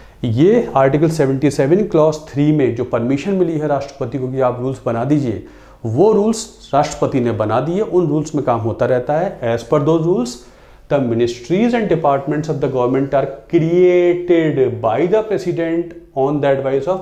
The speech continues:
prime minister under the rules। इस article सेवेंटी सेवन clause three में rules बने हैं, उन rules में लिखा हुआ है जब भी कोई नया मंत्री, मंत्रालय बनाना होगा,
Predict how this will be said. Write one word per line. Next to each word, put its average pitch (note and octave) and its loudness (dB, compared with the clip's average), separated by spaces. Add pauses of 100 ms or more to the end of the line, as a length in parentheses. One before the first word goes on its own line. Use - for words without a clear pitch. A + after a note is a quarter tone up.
prime C3 -2
minister B2 -2
under A#2+ -2
the A#2+ -4
rules। D#3 -4 (600)
इस C3+ 0
article C3+ 0
सेवेंटी C3 -2
सेवन C3+ 0
clause C#3+ -6
three D3 0
में D3+ 2
rules G3 2
बने D3+ 0
हैं, B2 -6
उन A3 0
rules G3+ -4
में G#3+ -4
लिखा F3 0
हुआ A2+ -2
है D#3+ -4 (720)
जब A#2+ -2
भी F#3+ 2
कोई G3 0
नया E3 2
मंत्री, D3+ -2
मंत्रालय B2+ 0
बनाना A#2 0
होगा, A2 -4